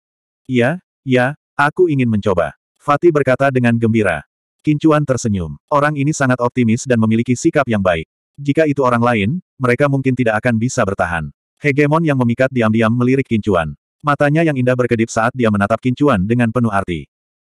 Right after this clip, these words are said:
Qin Chuan tahu apa yang dia maksud. Mungkinkah dia tidak ingin dia menyombongkan diri? Dia tidak ingin dia memberi harapan kepada orang lain dan mengecewakan mereka. Qin Chuan mengedipkan mata pada Aluring Hegemon juga. Kemudian,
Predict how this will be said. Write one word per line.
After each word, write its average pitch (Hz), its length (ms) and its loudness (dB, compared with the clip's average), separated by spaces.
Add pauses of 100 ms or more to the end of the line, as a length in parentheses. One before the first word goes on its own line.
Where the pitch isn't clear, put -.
(140)
Qin 143 200 0
Chuan 147 160 4
tahu 135 320 0
apa 123 240 0
yang 127 160 0
dia 127 240 0
maksud. 101 320 -2 (320)
Mungkinkah 147 480 0
dia 143 160 2
tidak 117 220 0
ingin 113 320 0
dia 120 180 0
menyombongkan 110 480 0
diri? 90 320 -2 (460)
Dia 151 260 0
tidak 147 240 0
ingin 120 240 2
dia 127 160 2
memberi 107 240 0
harapan 104 320 0
kepada 110 320 0
orang 117 160 0
lain 123 280 0 (100)
dan 113 100 2
mengecewakan 113 540 0
mereka. 90 400 -2 (1040)
Qin 143 160 -2
Chuan 147 220 2
mengedipkan 127 420 0
mata 113 240 0
pada 110 240 2
Aluring 123 320 0
Hegemon 127 460 0
juga. 90 340 -2 (640)
Kemudian, 135 560 0